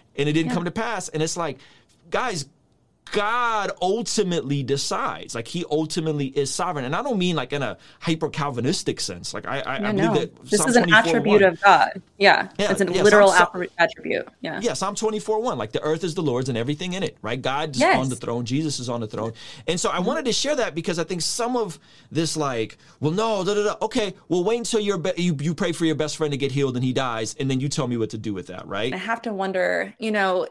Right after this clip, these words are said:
Speaker 2: even what's allowed to say out loud at some of these churches, they don't say, because it's a lack of faith. The, the consequences for this theology, bad theology hurts people. Bad theology hurt me.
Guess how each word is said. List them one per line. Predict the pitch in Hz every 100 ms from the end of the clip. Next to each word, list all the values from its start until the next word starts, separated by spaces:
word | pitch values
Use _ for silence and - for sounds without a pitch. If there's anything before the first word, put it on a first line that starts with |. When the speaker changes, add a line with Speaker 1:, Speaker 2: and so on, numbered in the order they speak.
| -
Speaker 2:
even | 233 247 269
what's | 233 233
allowed | 196 185 185 196 196
to | 196
say | - 202 190
out | 175 170
loud | 175 170 160 165
at | 190 185
some | - 185
of | 170
these | 175 175
churches, | - 165 175 170 170 - _ _ _ -
they | 180 214
don't | 196 208 -
say, | - 196 170 160 180 202 _ _ _
because | 208 196 175
it's | 170
a |
lack | 170 165 160
of | 214
faith. | - 165 160 - _
The, | 214 196 - 185
the | 214 202
consequences | - 285 339 294 262 190 170 185 - -
for | 214
this | 202 220 214
theology, | - 202 175 -
bad | 156 202 190 240
theology | 302 269 180 175 208
hurts | 220 285 -
people. | 190 160 151
Bad | - 254
theology | - 311 254 233
hurt | 220 208
me. | 190 226 302 127 -